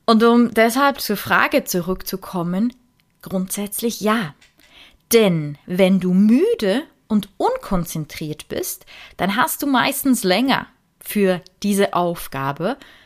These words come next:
als wenn du fit und ausgeruht bist. Dann schaffst du das, was du machen solltest,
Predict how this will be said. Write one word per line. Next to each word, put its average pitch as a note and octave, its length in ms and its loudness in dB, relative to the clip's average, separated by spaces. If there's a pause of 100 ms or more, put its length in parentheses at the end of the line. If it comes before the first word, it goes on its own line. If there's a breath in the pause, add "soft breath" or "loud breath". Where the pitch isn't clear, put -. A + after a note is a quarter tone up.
(180 loud breath)
als E3+ 280 0
wenn D#3+ 240 0
du G3+ 240 -4 (200)
fit - 580 -4 (240)
und A3+ 240 -2
ausgeruht E3 580 -6
bist. - 380 -12 (160)
Dann D#3+ 160 -8
schaffst G#3+ 340 -2
du G3+ 60 -2
das, F#3+ 320 -2
was E3 120 -6
du - 80 -8
machen F#3+ 360 -2
solltest, D#3 500 -4